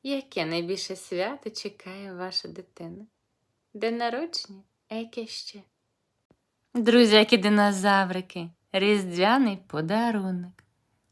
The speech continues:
Ларс Меле, Ларс Рудеб'єр. Скоро Різдво, а ось дідусь Тімі ніяк не може приєднатись на святкування. І він відправляє маленькому Тімі подарунок. <gasps> Але що це трапилося? Така заметіль,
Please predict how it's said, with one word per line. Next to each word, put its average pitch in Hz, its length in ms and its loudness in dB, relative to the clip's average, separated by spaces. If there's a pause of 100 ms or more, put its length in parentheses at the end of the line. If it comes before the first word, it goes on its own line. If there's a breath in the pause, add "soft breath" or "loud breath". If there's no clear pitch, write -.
Ларс 262 360 2
Меле, 226 640 -2 (320)
Ларс 254 520 -6
Рудеб'єр. 208 680 -10 (880)
Скоро 262 500 -2
Різдво, 240 880 0
а 233 140 0
ось 240 140 2
дідусь 240 480 -2
Тімі 269 440 -4
ніяк 240 440 -2
не 262 120 0
може 226 280 0
приєднатись 220 720 -2
на 202 80 -6
святкування. 175 880 -10 (480 soft breath)
І 214 120 0
він 226 140 0
відправляє 208 840 -2
маленькому 208 600 -6
Тімі 277 260 -6
подарунок. 247 800 -6 (100)
<gasps> - 0 - (600 loud breath)
Але 269 140 0
що 302 180 -4
це 330 140 -2
трапилося? 302 800 6
Така 254 360 2
заметіль, 247 680 -2